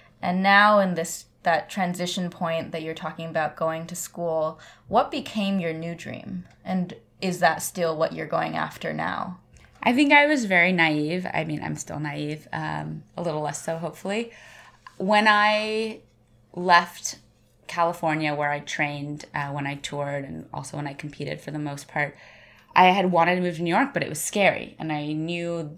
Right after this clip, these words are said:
Speaker 2: this is the city I wanted to go to college in because I was so much older. You know, I wasn't, um, I wasn't eighteen going to school. I, I believe I started when I was twenty-six or twenty-seven. And,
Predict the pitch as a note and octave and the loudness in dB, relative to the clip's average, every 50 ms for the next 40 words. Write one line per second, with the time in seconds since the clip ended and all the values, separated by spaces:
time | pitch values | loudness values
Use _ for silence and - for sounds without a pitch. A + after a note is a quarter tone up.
0 | - - F3+ F3+ - - F3 F3 E3 D#3+ D#3+ D#3+ D#3+ - - D#3+ E3 E3 D#3 D#3 | -10 -8 -6 -6 -4 -6 -6 -6 -6 -6 -6 -6 -4 -4 -2 -2 0 0 0 0
1 | D3+ D#3 D3+ D3+ D3+ D3+ - D3 - D3 C#3+ C#3+ C#3 - - D3 D3+ C#3+ D3 D3 | 0 0 -2 -2 -4 -4 -6 -8 -6 -4 -4 -4 -6 -4 -2 -2 0 0 0 -2
2 | D3+ D3 D3 D3 C#3+ C#3+ - D3 D3 C#3+ C#3+ C#3 C#3 C3+ C#3 C#3 - - - - | -4 -4 -2 -4 -4 -4 -4 -6 -4 -4 -4 -6 -6 -6 -10 -12 -14 -18 -20 -20
3 | - - - - - _ - - - G3+ F3 E3+ E3+ D#3+ D#3+ - - - _ _ | -20 -20 -20 -20 -20 _ -14 -2 2 2 4 4 4 2 0 -2 -8 -10 _ _
4 | _ - F3 E3+ E3+ - F#2 - - D#3+ D#3 D3+ D3+ D3+ D#3 D#3 D#3 D#3+ D3+ C#3 | _ 4 4 6 6 4 2 0 -2 -2 -4 -4 -4 -4 -4 -4 -2 -4 -6 -6
5 | C3 - - _ - - - - _ - D#3+ D#3 D3+ C#3+ C#3+ C#3 D3 C#3+ C#3+ - | -8 -12 -18 _ -20 -20 -20 -20 _ -4 -4 -4 -2 -4 -6 -8 -10 -10 -12 -14
6 | - - _ - - - _ _ - - - F#3+ F3 E3+ E3 D3 - E3 D#3 - | -18 -20 _ -20 -20 -20 _ _ -12 -8 -4 -4 -4 -4 -4 -4 -4 -6 -6 -6
7 | - F3 D#3 D3+ D#3 D#3 D3 C#3+ D3 D3+ E3 D3 - - - D3+ D3 C#3+ C#3+ C#3+ | -6 -4 -4 -4 -4 -6 -6 -8 -8 -8 -8 -8 -8 -6 -6 -6 -6 -4 -6 -8
8 | - - - - - - - - - - - _ - D#3 D#3 D#3 D3+ D3+ - D#3+ | -10 -14 -18 -16 -16 -16 -16 -18 -20 -20 -10 _ 0 2 2 2 2 0 -2 -2
9 | D#3 - - E3+ E3 D#3+ D#3 D#3 - - D#3+ D#3+ E3 D#3+ D#3 D#3 - - - - | -2 -4 -4 -2 -2 -2 -2 -2 -2 -4 -2 -2 -2 -4 -4 -6 -6 -8 -8 -8
10 | - - - - - - E2+ - F2+ - - - - - - - - - - E2 | -10 -10 -12 -8 -6 -6 -6 -6 -8 -10 -10 -10 -10 -8 -8 -10 -8 -6 -6 -6
11 | - - - - E3+ E3+ D#3+ - - E3+ E3 D#3+ D#3 D#3 D3+ D3+ - - - - | -6 -8 -8 -10 -10 -10 -6 -4 -2 -2 -2 -2 -4 -4 -6 -8 -12 -20 -20 -20
12 | - - _ _ _ _ - F3 F3 F3 F3 E3+ E3+ E3+ E3+ E3+ E3+ D#3+ - | -20 -20 _ _ _ _ 0 2 4 4 4 4 2 0 0 -2 -4 -6 -8